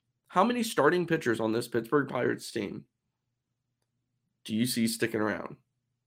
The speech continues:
Zero. Year four plus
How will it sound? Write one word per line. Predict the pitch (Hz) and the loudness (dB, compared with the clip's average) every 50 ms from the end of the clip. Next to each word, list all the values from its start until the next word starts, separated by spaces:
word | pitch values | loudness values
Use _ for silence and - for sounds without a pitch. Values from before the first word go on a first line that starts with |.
| _ _ _ _ _ _ _ _ _ _ _ _ _ _ _ _ _ _ _ - | _ _ _ _ _ _ _ _ _ _ _ _ _ _ _ _ _ _ _ -14
Zero. | 104 - - 110 104 104 98 92 85 80 71 65 - - _ _ _ _ _ _ _ _ _ _ _ _ _ _ _ _ _ _ _ _ _ _ _ - | -14 -8 -4 -2 0 0 2 0 0 -2 -2 -6 -8 -12 _ _ _ _ _ _ _ _ _ _ _ _ _ _ _ _ _ _ _ _ _ _ _ -12
Year | 101 98 95 107 110 110 110 110 107 107 107 107 107 - - _ _ _ _ _ _ _ _ _ _ _ _ _ _ | -8 -2 0 2 4 4 6 6 6 6 6 4 2 -2 -8 _ _ _ _ _ _ _ _ _ _ _ _ _ _
four | - 120 113 107 123 143 151 160 - - _ _ _ _ _ _ _ _ _ _ _ | 4 8 8 10 10 8 6 4 0 -8 _ _ _ _ _ _ _ _ _ _ _
plus | - - 113 117 143 147 - - - | 2 4 6 6 6 4 0 -8 -10